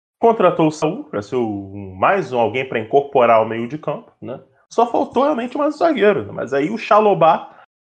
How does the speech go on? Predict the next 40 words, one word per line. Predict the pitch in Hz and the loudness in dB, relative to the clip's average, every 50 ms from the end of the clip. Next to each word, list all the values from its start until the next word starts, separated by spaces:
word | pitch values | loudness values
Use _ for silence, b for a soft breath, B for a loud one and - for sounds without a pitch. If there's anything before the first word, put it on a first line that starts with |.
| _ _ _ _ _ _ | _ _ _ _ _ _
parece | - 139 147 165 170 - | -4 -2 0 0 -2 -2
que | - 220 220 | -6 -8 -8
vai | 208 160 170 160 175 185 | -4 0 2 2 2 2
realmente | 185 190 180 165 156 156 - | 2 2 0 0 -4 -6 -6
ser | - 165 | -4 -2
mais | 160 151 151 151 | -2 -2 -2 -4
utilizado | 151 - 208 196 214 190 - 143 143 165 202 202 | -8 -8 -8 -6 -6 -2 0 0 0 0 0 -4
e | |
pode | - 190 190 190 - | -10 -10 -10 -10 -10
ser | - | -12
muito | 190 196 196 - 208 | -12 -12 -10 -8 -8
útil, | 190 190 190 190 - - _ _ _ _ _ | -8 -8 -8 -10 -16 -20 _ _ _ _ _
né? | _ - 101 110 | _ -20 -20 -20
Como | - - 117 131 - _ | -20 -18 -18 -18 -16 _
fez | - 143 165 190 175 | -4 -2 -2 -2 -2
muito | 165 165 175 170 165 | -4 -8 -8 -10 -10
bem | 127 120 123 120 127 147 | -6 -4 -4 -4 -4 -6
um | 147 | -10
dos | 139 143 143 - | -12 -14 -16 -12
primeiros | - 151 139 147 147 151 123 | -10 -10 -8 -8 -10 -10 -8
jogos | 120 117 117 117 - | -6 -6 -6 -6 -8
da | 123 120 | -12 -12
temporada. | - - 135 - - 165 139 117 113 - - - _ _ _ _ _ _ _ _ _ _ _ _ _ _ _ | -12 -14 -10 -6 -4 -2 0 0 0 0 -4 -6 _ _ _ _ _ _ _ _ _ _ _ _ _ _ _
Então | - - | -10 -10
eu | - | -8
quero | - 302 285 | -6 -6 -6
saber | 240 - 214 285 302 | -6 -6 -4 -6 -4
de | 294 | -4
vocês. | 339 339 - - 175 156 143 | -4 -6 -4 -2 -2 -2 0
Na | 160 156 | 0 0
minha | 170 202 220 | 2 2 0
opinião, | 214 247 240 233 214 196 214 | 0 0 -2 2 2 2 4
eu | 233 233 214 | 4 4 2
acho | 208 208 - - | 2 2 0 -4
que | - 196 | -4 -2
nesse | 196 208 208 - - 156 | 0 0 0 -2 -4 -8
ranking | 135 107 143 170 214 214 - - - 90 90 _ _ _ _ _ _ _ _ _ _ _ _ | -6 -4 -4 -4 -4 -6 -8 -12 -16 -18 -18 _ _ _ _ _ _ _ _ _ _ _ _
o | - 170 170 | -4 -4 -2
Chelsea | 170 - 185 180 208 220 214 - - 226 | 0 2 4 4 4 4 2 -2 -6 -8
tá | 220 - 208 196 196 208 220 214 - - _ | -4 2 4 4 4 4 4 0 -4 -14 _